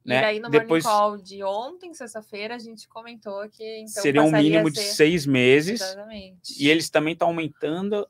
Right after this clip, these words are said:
Speaker 1: a verba pública de publicidade, né, dos,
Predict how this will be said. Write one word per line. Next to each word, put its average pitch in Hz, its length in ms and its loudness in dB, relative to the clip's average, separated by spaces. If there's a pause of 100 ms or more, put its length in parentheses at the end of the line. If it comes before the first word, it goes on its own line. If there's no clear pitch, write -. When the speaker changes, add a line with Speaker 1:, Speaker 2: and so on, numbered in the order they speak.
Speaker 1:
a 147 120 -4
verba 151 500 0
pública 151 480 -12
de 143 160 -8
publicidade, 143 1080 -2 (340)
né, 131 380 -2
dos, 127 340 -2